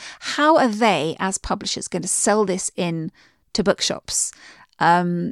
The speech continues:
have a think about that. It's really good looking at it from that point of view. Um, if you were the editor and you were trying to get Waterstones excited about your book, how would you do that? Who does it compare with? What gap in the market is it filling?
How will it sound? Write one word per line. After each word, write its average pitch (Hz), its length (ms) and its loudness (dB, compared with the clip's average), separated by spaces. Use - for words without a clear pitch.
have 254 220 0
a 254 40 -6
think 262 280 2
about 202 300 0
that. - 400 -4
It's 226 180 4
really 269 260 4
good 233 240 6
looking 202 280 -2
at 190 80 -4
it - 120 -4
from 190 160 -4
that 190 220 -2
point 196 300 -2
of 175 80 -4
view. 170 380 -4
Um, 190 200 2
if 202 140 2
you 240 180 6
were 262 80 6
the 240 160 0
editor 202 320 2
and 165 120 -4
you 170 80 -6
were 175 80 -2
trying 185 260 -6
to - 80 -8
get - 420 -4
Waterstones - 680 0
excited - 460 -4
about - 200 -10
your 165 120 -8
book, - 400 -16
how 233 240 2
would 226 260 4
you 196 120 0
do 185 260 4
that? 170 200 -2
Who 240 160 6
does 202 160 0
it - 140 -4
compare 156 720 -4
with? - 460 -6
What 196 360 2
gap - 260 4
in 196 60 0
the 185 60 0
market 165 380 -2
is 143 100 -6
it - 120 -10
filling? - 420 -6